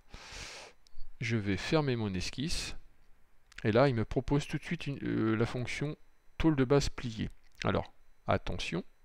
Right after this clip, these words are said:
je me mets normal. La cote que l'on a mise, cent quatre-vingt-dix, c'est à l'extérieur. Or, qu'est-ce qu'on voit là ? Il nous met la matière vers l'extérieur. Donc nous, on va inverser la direction de la matière.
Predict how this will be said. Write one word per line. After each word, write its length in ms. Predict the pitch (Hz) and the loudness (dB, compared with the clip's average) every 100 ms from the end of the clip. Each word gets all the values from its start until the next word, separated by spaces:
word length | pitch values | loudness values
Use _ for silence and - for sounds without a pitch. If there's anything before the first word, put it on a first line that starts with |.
| - - _ - - - - - - - - | -20 -20 _ -20 -20 -20 -20 -20 -20 -14 -6
je 60 | 113 | -2
me 60 | |
mets 140 | 110 104 | 2 2
normal. 520 | 104 98 131 175 202 - - - - - | 2 4 4 4 2 -6 -16 -16 -10 4
La 120 | 117 | 4
cote 280 | - 160 - | 8 8 8
que 120 | 120 | 0
l'on 160 | 113 113 | 2 2
a 80 | |
mise, 180 | 117 151 | 2 2
cent 140 | - 127 | 2 4
quatre-vingt-dix, 460 | 113 107 104 151 | 2 4 2 4
c'est 200 | - 120 | 8 10
à 80 | 101 | 10
l'extérieur. 600 | 120 143 - 135 107 92 - | 6 4 6 6 6 4 2
Or, 200 | 135 - | 0 2
qu'est-ce 160 | 113 | -2
qu'on 140 | - 101 | -2 -2
voit 200 | 131 156 | 2 2
là ? 160 | 139 160 - - | 0 -4 -12 -10
Il 140 | 131 113 | -4 0
nous 100 | 135 | 4
met 120 | 143 | 6
la 140 | 110 | 6
matière 440 | 107 113 - 165 139 | 6 2 4 4 4
vers 220 | 104 92 | 2 2
l'extérieur. 520 | 143 - 127 110 87 | 4 4 4 2 0
Donc 200 | 92 - | -2 -4
nous, 80 | 143 | -4
on 100 | 147 | -2
va 320 | 101 117 165 - - - - - - - | 2 2 2 -6 -20 -20 -20 -18 -8 4
inverser 540 | 139 127 123 - 151 | 6 8 6 6 6
la 160 | 127 107 | 8 6
direction 640 | 107 113 107 - 131 135 | 6 6 4 0 -4 -2
de 80 | 107 | 0
la 100 | 101 | 2
matière. 460 | 98 - 92 - | 0 -2 -4 -4